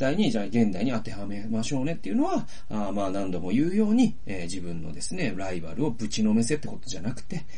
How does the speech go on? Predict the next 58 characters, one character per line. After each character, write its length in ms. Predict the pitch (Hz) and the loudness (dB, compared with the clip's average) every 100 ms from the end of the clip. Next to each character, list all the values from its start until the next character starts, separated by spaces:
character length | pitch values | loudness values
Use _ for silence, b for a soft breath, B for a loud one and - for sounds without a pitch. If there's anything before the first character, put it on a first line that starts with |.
| B B | B B
<laughs> 320 | B - 170 | B 2 4
そ 140 | - - | 4 2
う 60 | - | 0
じ 80 | |
ゃ 40 | - | 0
な 100 | - | -2
く 160 | - - | -2 -2
て、 240 | 208 117 B B B | 0 0 B B B
新 340 | - 208 214 | 4 8 10
約 260 | 208 202 - | 10 8 4
的 260 | 202 196 | 0 2
に 140 | 196 214 | 4 4
こ 100 | 143 | 4
れ 120 | 131 | 4
を 80 | 123 | 6
我 180 | 110 113 | 6 4
々 220 | 107 117 | 2 2
は、 200 | 185 196 B - | 0 -2 B -4
あ 100 | 95 | -4
ー、 240 | - 101 | -2 -4
考 60 | 92 | -4
え 80 | 80 | -4
る 60 | |
必 180 | - - | -4 -4
要 60 | 82 | -4
が 80 | 73 | -4
あ 40 | |
り 80 | 92 | 2
ま 120 | 143 | 2
す。 160 | 143 B B B | 2 B B B
え 400 | - 101 90 82 101 | -2 -2 -2 -4 -4
ー、 20 | |
そ 80 | 127 | 0
れ 80 | 117 | 2
新 240 | 135 127 | 6 6
約 400 | 123 113 117 110 | 4 2 2 2
的 220 | 110 104 | 2 0
に 80 | 110 | 0
考 200 | 107 117 117 | 2 2 2
え 40 | |
る 100 | 101 | 0
と 100 | 90 | 0
何 180 | 113 117 | 0 0
か 140 | 101 | -2
と 60 | - | -4
い 40 | |
う 40 | 101 | -2
と、 120 | 156 | 0
我 160 | 104 | 2
々 140 | 127 165 | 2 2
は 260 | 175 98 | 0 -2
で 80 | 107 | -4
す 120 | - | -4
ね、 220 | - 82 - - - | -4 -4 -4 -4 -2
ま 140 | 117 107 | 0 0
あ、 60 | |
あ 20 | 95 | 0
の、 420 | 90 82 78 | -4 -4 -4